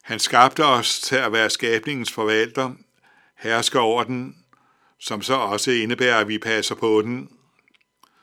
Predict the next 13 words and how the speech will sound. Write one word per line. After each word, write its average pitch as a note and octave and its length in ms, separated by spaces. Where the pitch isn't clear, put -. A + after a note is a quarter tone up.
Og - 180
det C3+ 120
er C3 40
så B2+ 200
ikke A#2 180
en A#2+ 100
opgave, A2 600
vi A2 120
altid A#2 360
har A2 120
løst G#2+ 280
særlig A2 340
godt, G#2+ 440